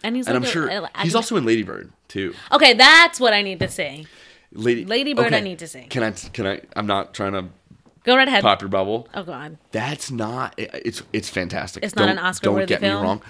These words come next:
Speaker 2: No, I, I wouldn't say that. I would not say that. I would just say that
Speaker 1: <laughs>
Speaker 2: for me, it was like, "Wow, that was a great movie. Okay, I'm hungry. What are we doing next?"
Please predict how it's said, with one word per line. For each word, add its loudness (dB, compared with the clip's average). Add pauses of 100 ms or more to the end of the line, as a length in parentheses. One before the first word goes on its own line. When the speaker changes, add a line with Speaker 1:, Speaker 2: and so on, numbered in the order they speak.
Speaker 2:
No, 0
I, -6
I 0
wouldn't -2
say -4
that. -4 (460)
I -4
would 0
not -6
say -6
that. -8
I -4
would -6
just -8
say 2
that -4 (120)
Speaker 1:
<laughs> -20
Speaker 2:
for -10
me, -6
it -10
was -8
like, -6 (460)
"Wow, -2
that -6
was -8
a -8
great -4
movie. -6 (400)
Okay, -4
I'm -4
hungry. -8
What -8
are -8
we -10
doing -14
next?" -20